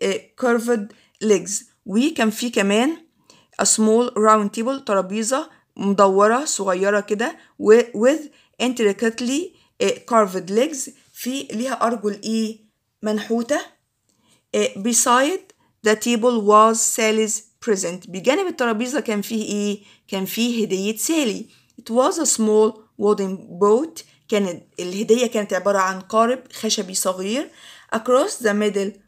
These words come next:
of the boat، يعني في منتصف، يعني في منتصف القارب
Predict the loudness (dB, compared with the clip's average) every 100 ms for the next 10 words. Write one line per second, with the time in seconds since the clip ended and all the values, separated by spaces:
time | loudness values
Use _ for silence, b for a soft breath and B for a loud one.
0 | _ -4 -2 0 2 2 2 -8 -20 _
1 | -4 -4 -4 -8 -8 -6 -6 -4 -2 -4
2 | -6 -8 -8 -10 -10 -16 b b -8 -4
3 | -2 -2 -4 -6 -6 -4 -4 -4 -4 4
4 | 6 6